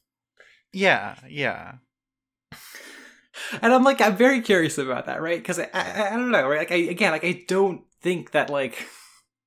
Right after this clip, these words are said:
Speaker 2: like, I don't know, th-, this is a director that it's gonna be Edward Thorne to be like, "Oh shit, the ninja world is bullshit," because it can't be. But I, I'm curious if, like, somebody, like, on this episode was, like, thinking about these things in the, in those terms that, like, I don't know,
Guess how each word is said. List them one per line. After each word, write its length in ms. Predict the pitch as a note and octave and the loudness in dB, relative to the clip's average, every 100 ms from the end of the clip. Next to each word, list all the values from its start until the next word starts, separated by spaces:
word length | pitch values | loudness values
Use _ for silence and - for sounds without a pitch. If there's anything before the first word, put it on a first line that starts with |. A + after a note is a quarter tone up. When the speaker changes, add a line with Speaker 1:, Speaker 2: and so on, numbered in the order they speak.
| _ - - - - - - _ _ | _ -20 -20 -20 -20 -20 -20 _ _
Speaker 2:
like, 160 | E3+ G3+ | 0 2
I 40 | |
don't 100 | F3 | 2
know, 80 | C#3 | 0
th-, 180 | E3+ E3 | -2 -6
this 140 | F3+ | -8
is 100 | G#3+ | -6
a 60 | E3+ | -4
director 340 | D#3+ D3 C#3+ | 0 0 0
that 160 | A2 B2+ | -6 -8
it's 140 | C#3 A#2 | -8 -2
gonna 160 | D#3 | -2
be 80 | C#3 | 0
Edward 220 | B2+ C3+ C3 | -2 -2 -2
Thorne 140 | C#3 | -4
to 40 | |
be 80 | A#2+ | -2
like, 140 | B2 - | -6 -2
"Oh 140 | F3 | 0
shit, 220 | D3 E3 D#3+ | 0 -2 -4
the 60 | |
ninja 180 | C3+ C#3 | -8 -6
world 200 | C3+ A#2 | -6 -6
is 80 | A2 | -8
bullshit," 460 | F#2+ D3 D3+ A#2 | -6 -4 -4 -10
because 220 | A2+ A#2 A#2+ | -12 -12 -12
it 100 | - | -8
can't 300 | B2 B2+ - | -6 -6 -10
be. 120 | A#2+ | -12
But 140 | A#2 | -8
I, 180 | C3 C#3 | -10 -6
I'm 140 | D3+ | -6
curious 420 | B2 - F#3+ F#3 C#3+ | -4 0 2 2 -2
if, 180 | D3+ | -2
like, 160 | D3+ D3 | -2 -2
somebody, 600 | - D#3 D#3 C#3 C3 A#2+ | -2 -2 -2 -4 -2 -4
like, 220 | A#2+ B2 | -6 -4
on 220 | C#3+ D3+ | -2 -2
this 160 | C#3 C3 | -2 -4
episode 440 | C3 B2 B2 C3 | -4 -4 -4 -4
was, 160 | B2 A#2+ | -4 -4
like, 220 | B2+ - | -4 -6
thinking 320 | D3 B2+ C#3 | -10 -8 -8
about 260 | A#2+ A#2 A2 | -4 -4 -4
these 200 | A#2+ A2 | -6 -6
things 260 | A#2+ A#2+ A2 | -6 -6 -6
in 140 | A#2+ | -6
the, 140 | A2+ | -6
in 120 | B2+ A#2 | -6 -4
those 220 | A#2+ A2+ | -4 -4
terms 400 | C3+ A#2+ G#2 G2+ | -2 -2 -2 -8
that, 160 | G#2 G#2+ | -8 -6
like, 160 | G#2 | -4
I 80 | A#2+ | -4
don't 120 | C3+ | -2
know, 220 | A2+ G2 | -4 -6